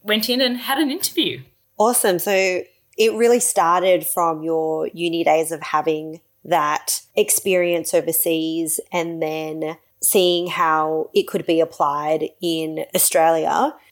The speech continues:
Speaker 2: Did you have to do that course to work in the ophthalmology practice, or were other people allowed to apply as well?
Speaker 1: Yeah, no, there was no requirement to do the course, but I think having done it,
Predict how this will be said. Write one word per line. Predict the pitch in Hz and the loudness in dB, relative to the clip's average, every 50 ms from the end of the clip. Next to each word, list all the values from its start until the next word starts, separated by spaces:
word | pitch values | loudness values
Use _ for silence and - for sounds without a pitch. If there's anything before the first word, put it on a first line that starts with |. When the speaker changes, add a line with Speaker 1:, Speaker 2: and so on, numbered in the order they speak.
| _ | _
Speaker 2:
Did | - 214 226 233 233 233 233 185 202 - - - _ | -2 0 2 2 2 0 0 0 -2 -2 -2 -8 _
you | - 214 226 262 254 | -4 0 2 2 2
have | 233 - 226 220 - | 2 -2 -2 -2 0
to | - 339 320 | 0 0 0
do | 320 - 196 185 180 185 185 185 185 185 - - 165 | 0 -2 -2 -2 -2 0 0 0 0 0 0 -2 0
that | 160 170 156 151 156 - - - | 0 2 2 2 0 -4 -8 -14
course | - - 175 160 156 165 185 - - - | -4 0 2 2 4 2 2 0 -2 -4
to | - - - - 180 165 156 - _ _ _ _ _ | -4 -6 -4 -4 -4 -4 -6 -8 _ _ _ _ _
work | - 180 165 175 165 160 170 175 - | -4 0 2 4 4 4 4 0 -4
in | - 175 180 180 | -6 -4 -2 -2
the | 196 - | 0 0
ophthalmology | - 208 202 - 240 220 214 208 208 214 208 214 | 0 0 0 -2 -6 -6 -4 -4 -4 -4 -6 -8
practice, | 214 - 226 208 - - 277 302 294 - | -6 -4 -4 -4 -2 0 -2 -2 2 4
or | 220 196 185 180 180 180 - - - _ _ _ | 6 6 6 4 4 0 -8 -20 -20 _ _ _
were | - 175 185 185 185 180 175 175 | -2 2 4 6 6 6 6 4
other | 180 175 170 175 185 | 4 2 2 2 0
people | 185 190 175 175 - 175 165 165 165 160 156 - - - _ _ _ _ _ _ _ _ - | 2 0 -4 -2 0 0 0 0 0 -2 -4 -4 -6 -14 _ _ _ _ _ _ _ _ 0
allowed | 202 185 175 160 160 170 165 | 2 2 4 4 2 0 0
to | - - 175 | 0 -2 -2
apply | 160 - - - 160 151 151 147 151 156 156 156 151 151 - _ | -2 -2 0 0 2 2 2 0 -2 -2 -2 -2 -4 -6 -6 _
as | - 170 151 - | -4 -4 0 2
well? | 160 160 - - - - _ _ _ _ _ _ _ _ _ | 2 0 0 -2 -6 -14 _ _ _ _ _ _ _ _ _
Speaker 1:
Yeah, | - 247 240 214 202 | -2 -2 -2 0 0
no, | 220 240 226 214 | 0 0 0 0
there | 214 233 | 0 -2
was | 233 277 - | -2 -2 0
no | 330 370 440 523 523 480 440 | 0 2 2 2 2 2 0
requirement | - - 226 208 196 190 185 185 180 - - | -2 0 0 2 2 0 -4 -6 -8 -8 -8
to | - - 165 | -8 -6 -4
do | 170 170 170 180 | -6 -6 -6 -8
the | 170 185 | -10 -14
course, | 180 - - 151 - - - 208 240 - - - - - - - - - _ _ | -14 -8 -8 -8 -6 -6 -4 -2 -2 -2 -2 -2 -6 -14 -20 -20 -20 -20 _ _
but | 262 254 | 2 4
I | 262 262 | 4 4
think | - 403 427 440 427 - | 2 0 0 -2 -4 -8
having | - - - - 254 240 220 233 202 175 160 139 - - | -12 -12 -8 -4 -2 -2 0 -2 -2 -4 -6 -8 -4 -2
done | 175 147 147 190 | -2 -2 0 0
it, | 254 440 453 - - - | -4 -4 -4 -8 -10 -12